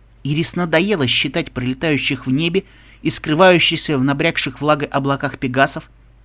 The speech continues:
Ей надоело даже пытаться расслышать, что говорят пони внизу, потому что это было просто невозможно. И главное, ей надоело волноваться за Блайт, за тетю Твинкл,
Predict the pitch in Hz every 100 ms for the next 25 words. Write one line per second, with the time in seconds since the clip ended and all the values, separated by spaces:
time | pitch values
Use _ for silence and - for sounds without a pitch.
0 | - 104 104 123 117 127 151 139 131 127
1 | 120 135 165 165 - 123 120 - 160 208
2 | - - - - - - - 180 160 165
3 | 160 175 170 160 170 180 170 107 - -
4 | - - 127 123 131 131 - - 156 123
5 | 113 113 123 - 123 120 131 123 104 -
6 | - 123 123 147 120 98 90 - - -
7 | - 117 170 147 143 135 135 139 175 143
8 | 120 131 135 120 147 - 131 117 107 113
9 | 147 156 - - _ - 117 135 143 151
10 | 123 131 151 160